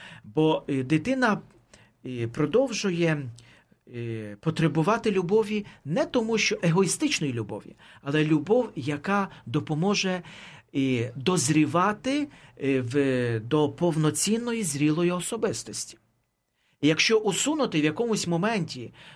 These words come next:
е, таку, е, людину, молоду людину, дитину,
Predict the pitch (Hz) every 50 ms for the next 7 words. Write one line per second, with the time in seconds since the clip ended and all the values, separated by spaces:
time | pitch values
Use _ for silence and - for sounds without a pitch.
0 | _ _ - 131 131 127 127 127 127 123 120 117 113 117 143 - - - 208 226
1 | 220 185 160 - - - 127 117 120 123 131 160 170 156 185 175 165 139 131 127
2 | 139 139 139 151 147 151 202 214 175 151 143 131 135 123 113 117 110 92 - 151
3 | 156 - 214 190 151 131 143 196 269